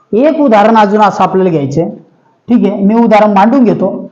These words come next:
आणि मग आपण ते सोडवू. चला, आपण आता पुढे उदाहरण लिहिलेलं आहे बघा. उदाहरण असं आहे, एका संख्येत, एका संख्येत,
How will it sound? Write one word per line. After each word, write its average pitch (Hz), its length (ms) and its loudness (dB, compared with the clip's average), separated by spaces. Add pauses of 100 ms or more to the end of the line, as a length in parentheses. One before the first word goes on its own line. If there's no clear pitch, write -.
आणि 180 120 0
मग 190 200 -2
आपण 160 280 -4
ते 165 120 -2
सोडवू. - 260 -6
चला, - 520 -10 (1900)
आपण 226 220 0
आता 254 300 2
पुढे 240 380 2
उदाहरण 240 280 4
लिहिलेलं 233 320 4
आहे 214 80 4
बघा. 190 260 4 (600)
उदाहरण 254 300 4
असं 269 220 2
आहे, 208 160 4 (420)
एका 262 420 2
संख्येत, 254 680 2 (600)
एका 240 320 2
संख्येत, 226 880 0